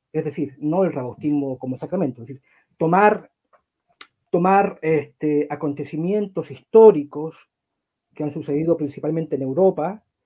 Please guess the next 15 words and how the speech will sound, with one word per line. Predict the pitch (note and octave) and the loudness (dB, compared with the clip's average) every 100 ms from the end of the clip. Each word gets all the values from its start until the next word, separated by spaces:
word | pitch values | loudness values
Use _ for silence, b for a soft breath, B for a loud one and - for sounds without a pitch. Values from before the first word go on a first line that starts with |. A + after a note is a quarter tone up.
| _ _ _ _ _ _ | _ _ _ _ _ _
y, | - G3+ C4+ - _ _ _ _ _ _ _ _ _ _ | -8 -4 -2 -4 _ _ _ _ _ _ _ _ _ _
eh, | - D3+ D3 D3 C#3+ C#3 C3 B2+ B2+ A#2+ B2+ | -6 -2 0 0 0 -4 -8 -8 -8 -12 -14
vaciarlos | - C#3+ C#3+ - F#3+ G3 G#3+ G3+ G#3 - | -12 -8 -8 -6 -4 -2 -2 -4 -6 -8
completamente | - D3+ D3 F3 G3+ G3 F#3 G3+ G3+ F#3+ | -8 -6 -2 2 2 2 -2 -4 -2 -2
de | F3 | -2
contenido | F3 D#3 D#3+ E3 A3 A3 | -2 -4 -4 -4 -2 -2
y | |
más | F#3+ G3+ G#3 | -4 -6 -6
encima, | F#3+ - A#3 A3+ C3+ G3 G#3+ _ _ | -10 -10 -8 -6 -6 -8 -14 _ _
más | - F3+ | -8 -6
encima, | E3+ D3 G#3 F#3 D3 F#3 F#3 _ _ _ | -6 -6 -6 -4 -4 -4 -10 _ _ _
conferirles | - D#3+ D#3+ D#3 G#3 G3+ G#3+ G#3 | -2 -2 0 0 -2 0 -2 -2
un | E3+ | -2
nuevo | E3+ G3 F#3+ | 2 4 4
nombre. | F3+ F3 A#2 A2 | 4 0 -4 -14